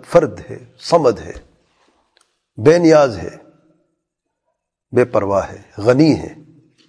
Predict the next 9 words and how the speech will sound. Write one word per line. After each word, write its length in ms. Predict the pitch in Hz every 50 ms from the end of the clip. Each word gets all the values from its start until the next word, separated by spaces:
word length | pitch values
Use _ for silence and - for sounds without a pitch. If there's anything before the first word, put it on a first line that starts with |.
| _ _ _ _ _ _ _ _ _ _ _ _ _ _ _ _ _ -
جبار 420 | 104 101 135 120 113 156 175 180
السماوات 640 | 180 160 - - - 151 147 143 143 147 135 139 -
والارض، 340 | 123 117 117 - 127 120 101 90 - - _ _ _ _ _ _ _ _ _ _ _ _ _ _ _ _ _ _ _ _ _ _ _ _ _ _ _ -
وہ 60 | 110
کسی 220 | 101 - 113 104 110
کا 120 | - 104
محتاج 420 | 101 92 - - - 92 90 85 87
نہیں 380 | 87 87 - - 104 104 _
ہے۔ 60 | _